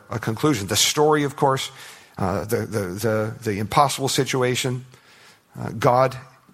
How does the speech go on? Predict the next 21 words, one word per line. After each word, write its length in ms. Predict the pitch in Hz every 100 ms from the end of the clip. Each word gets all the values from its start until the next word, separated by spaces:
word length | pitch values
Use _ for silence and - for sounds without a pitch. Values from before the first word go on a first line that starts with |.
| _ _ _ _ 123
intervenes 920 | 127 123 110 127 131 131 135 135 -
and 160 | 107 104
gives 220 | 117 110
Daniel 320 | 120 120 120
the 80 | 107
dream, 320 | 104 110 113
and 140 | 101 104
then 160 | 104
here, 360 | 101 127 117 110
here 140 | - 110
we 120 | 107
go. 220 | 104 92
So, 340 | - 135 107 - - _ _ _ _ -
verse 220 | - 143
thirty-one, 460 | - 139 123 120 95
Daniel 340 | 117 120 127
says, 320 | 117 120 104 -
"You 200 | 175 180
saw, 420 | - 180 175 85
O 160 | 92
king, 380 | - 95 90 127